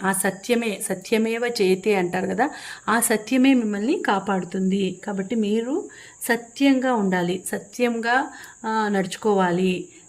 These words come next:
So రెమెడీ ఏమిచ్చారు అనంటే, "Regularly recite బజరంగ్ బాన్, బజరంగ్ బాన్,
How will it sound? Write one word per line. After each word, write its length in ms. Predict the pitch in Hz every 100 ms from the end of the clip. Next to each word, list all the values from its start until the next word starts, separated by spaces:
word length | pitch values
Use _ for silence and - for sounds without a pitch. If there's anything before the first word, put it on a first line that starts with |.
| -
So 60 | 254
రెమెడీ 320 | 214 220 277
ఏమిచ్చారు 680 | 262 226 226 220 220 190 196
అనంటే, 600 | 180 175 175 220 302 330 - - -
"Regularly 960 | 208 208 247 277 277 254 247 247 247 240 - - - - - - 220
recite 640 | 214 269 262 262 165 - - - - - - - - - - -
బజరంగ్ 640 | 202 226 226 - 240 247 226
బాన్, 560 | 180 180 202 190 175 170 - 185
బజరంగ్ 520 | 190 190 240 233 220
బాన్, 500 | 185 190 190 190